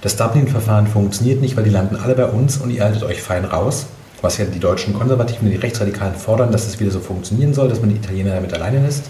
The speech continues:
So viel auch zur europäischen Solidarität. Und zweitens, dass, äh, die Bundesregierung, speziell Schäuble, gesagt haben, Mare Nostrum in der Form wollen wir nicht weiter finanzieren. Das heißt, die Lage, in der wir uns befinden, ist tatsächlich hausgemacht.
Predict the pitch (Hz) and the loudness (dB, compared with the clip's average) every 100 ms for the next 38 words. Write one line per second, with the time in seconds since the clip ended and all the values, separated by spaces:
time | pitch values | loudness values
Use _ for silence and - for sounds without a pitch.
0 | - - - - - - - 107 117 107 | -14 -18 -18 -18 -20 -14 -4 -2 0 -2
1 | - - 101 95 - 98 92 95 87 90 | -4 -2 0 0 -2 -2 -2 -2 -2 0
2 | 85 - 139 - - - - - - - | -2 0 0 0 -4 -12 -18 -18 -18 -20
3 | - 117 107 - 110 123 107 - 113 - | -4 -2 0 2 2 2 0 0 -2 -4
4 | - 107 107 95 117 123 113 113 110 110 | 0 2 2 2 2 2 2 0 0 -2
5 | 101 110 104 - 104 120 104 104 - 101 | -2 0 0 0 0 0 0 0 0 0
6 | 98 95 95 98 104 107 95 98 - 104 | 2 2 2 0 0 0 2 0 0 0
7 | 92 98 98 98 98 98 98 104 101 - | 2 2 2 0 -2 -4 -2 0 0 -2
8 | 80 71 - - - - 101 107 107 98 | -2 -4 -10 -16 -18 -8 0 2 2 2
9 | 120 139 101 87 92 87 101 - 95 98 | 2 4 2 2 -2 -4 -6 -2 0 0
10 | 110 - - - 120 - 107 - 107 101 | 0 -2 -6 -4 -2 -2 -2 -2 -2 -2
11 | 107 110 - 156 - | 0 0 0 -2 -4